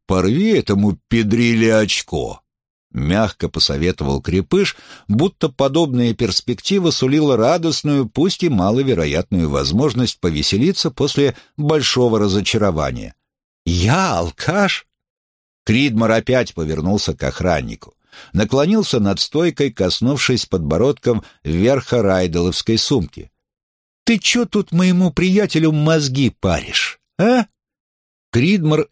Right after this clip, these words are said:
излучал опасность сродни рептилии,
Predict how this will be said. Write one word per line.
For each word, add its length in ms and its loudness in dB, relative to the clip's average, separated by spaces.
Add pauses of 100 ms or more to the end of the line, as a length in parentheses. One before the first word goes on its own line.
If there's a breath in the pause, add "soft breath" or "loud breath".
излучал 600 0
опасность 840 -2
сродни 640 0
рептилии, 800 0